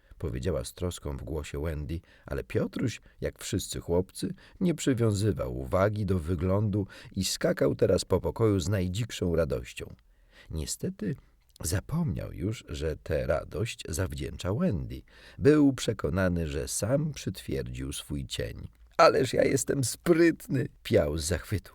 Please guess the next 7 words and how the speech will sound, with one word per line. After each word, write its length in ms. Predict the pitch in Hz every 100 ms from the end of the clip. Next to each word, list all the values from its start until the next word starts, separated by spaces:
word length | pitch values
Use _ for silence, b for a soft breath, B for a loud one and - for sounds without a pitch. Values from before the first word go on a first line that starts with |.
| - B -
„Ach, 600 | - - - - B B B B
ten 220 | - 151
mój 240 | 143 170
spryt”. 880 | 147 - - - 185 196 156 - - - -
Musimy 520 | 80 80 - 170 160 -
ze 160 | 76 80
wstydem 560 | - - 117 - -